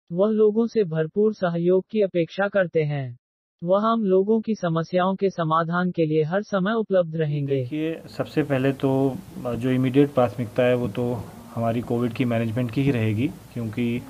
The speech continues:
Speaker 2: अ, हम लोग अभी, अभी behavior है, अ, उसको बिल्कुल भी ना छोड़ें। यानी जो, अ, बेसिक चीज़ें हम लोग, अ, right from the beginning of this pandemic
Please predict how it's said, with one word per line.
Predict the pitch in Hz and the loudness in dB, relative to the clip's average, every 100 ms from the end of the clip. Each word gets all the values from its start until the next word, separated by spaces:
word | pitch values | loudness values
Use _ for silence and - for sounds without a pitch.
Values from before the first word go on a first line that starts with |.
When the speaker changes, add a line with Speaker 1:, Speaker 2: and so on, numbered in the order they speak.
| - - - - - - | -16 -18 -20 -20 -20 -8
Speaker 2:
अ, | 117 113 | -2 -2
हम | 113 135 123 127 | -2 -4 -2 2
लोग | 135 | 4
अभी, | 123 127 135 | 4 4 2
अभी | 120 127 131 139 | 2 2 2 0
behavior | 113 113 113 127 151 135 | 0 2 4 8 8 8
है, | 139 - - - - - - - | 4 0 -14 -14 -16 -16 -10 2
अ, | 135 147 | 4 6
उसको | 160 160 - 180 | 4 2 4 6
बिल्कुल | 156 147 160 | 6 6 4
भी | 151 151 | 4 4
ना | 139 | 4
छोड़ें। | 135 135 127 143 135 | 2 2 2 0 -2
यानी | 120 117 123 127 131 - - - - - 120 | -2 0 0 -2 -4 -10 -16 -14 -14 -8 -4
जो, | 110 135 139 143 143 | 0 4 6 6 4
अ, | - 139 135 - - 123 | -2 -6 -6 -6 -6 4
बेसिक | 165 170 202 | 6 6 0
चीज़ें | - 165 147 | 4 4 6
हम | 143 135 | 4 4
लोग, | 135 135 131 131 | 4 4 4 4
अ, | 131 135 139 190 - - | 6 12 12 12 12 8
right | 131 151 | 4 4
from | - 143 | 6 4
the | 139 123 | 4 4
beginning | 127 143 156 | 4 4 6
of | 143 131 | 8 6
this | 127 117 - | 4 -2 -2
pandemic | 123 120 120 127 | 0 2 2 0